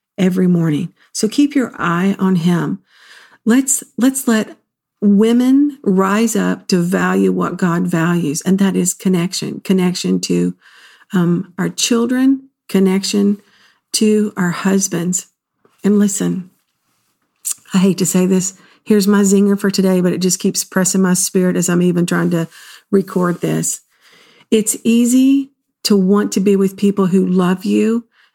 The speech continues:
and make you feel good about you. But when you're with your children, they have very little to offer you.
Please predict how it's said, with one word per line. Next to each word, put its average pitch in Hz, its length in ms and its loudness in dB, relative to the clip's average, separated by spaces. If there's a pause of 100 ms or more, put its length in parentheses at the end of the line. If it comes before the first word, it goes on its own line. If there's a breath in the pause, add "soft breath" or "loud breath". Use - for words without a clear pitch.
and 185 200 2
make 190 220 0
you 190 80 0
feel 175 240 0
good 185 260 0
about 156 280 -6
you. 170 320 -4 (680)
But 185 220 0
when 220 180 2
you're 226 180 2
with 214 240 2
your 175 160 0
children, 190 680 -2 (920)
they 247 200 2
have 226 160 2
very 220 360 2
little 214 280 2
to 190 120 -6
offer 190 300 0
you. 165 300 -4